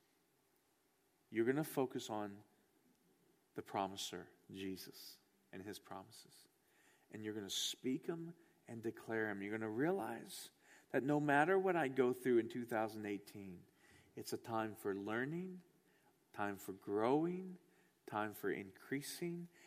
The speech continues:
and I have nothing to worry about because I follow Jesus, and he is all that I need,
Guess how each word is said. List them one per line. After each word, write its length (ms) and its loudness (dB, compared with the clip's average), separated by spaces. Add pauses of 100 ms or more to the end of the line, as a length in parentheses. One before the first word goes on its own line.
(160)
and 140 -2
I 80 -2
have 220 -4
nothing 640 -4
to 100 2
worry 500 0
about 420 -2 (260)
because 540 2 (320)
I 500 4 (360)
follow 580 8 (340)
Jesus, 800 -8 (340)
and 160 -8
he 220 0
is 260 0
all 320 2
that 140 -2
I 120 -6
need, 320 -12